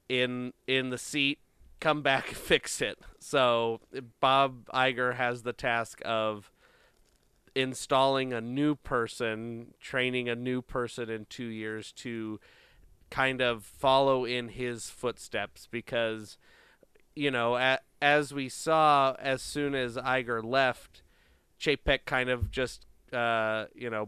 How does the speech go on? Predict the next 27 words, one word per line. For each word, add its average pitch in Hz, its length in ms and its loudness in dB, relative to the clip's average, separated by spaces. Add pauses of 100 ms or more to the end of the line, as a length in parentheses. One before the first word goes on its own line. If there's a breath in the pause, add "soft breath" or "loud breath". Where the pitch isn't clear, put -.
(100)
burnt 131 180 0
the 120 100 -2
house 120 240 -2
to 117 60 -12
the 113 80 -6
ground, 101 520 -4
was 110 200 -8
like, 107 220 -2
"All 139 180 8
right, 127 260 4 (360 soft breath)
Bob 147 200 8
Iger, 139 340 4
you 147 120 -2
did 143 240 -4
this. 156 220 2
Well, 151 440 6
you 156 140 -2
know 156 180 6
how 156 200 6
there's, 147 260 2
like, 143 300 0 (120)
eight 156 240 2 (120)
divisions? 156 680 2
Ah, 156 220 8
there's 143 200 2
two 139 280 0
now. 101 340 -8